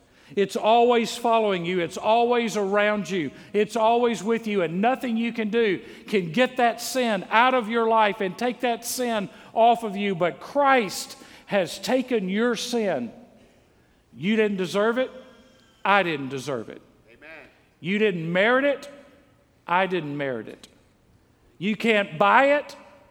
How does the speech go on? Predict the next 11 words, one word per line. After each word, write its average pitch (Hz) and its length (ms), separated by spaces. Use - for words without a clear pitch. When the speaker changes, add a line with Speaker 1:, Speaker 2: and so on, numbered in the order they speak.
Speaker 1:
I 196 160
can't 160 360
buy 123 260
it. - 200
There's 160 160
a 165 60
movie 190 340
that 165 140
came 185 200
out 175 220
a, 143 140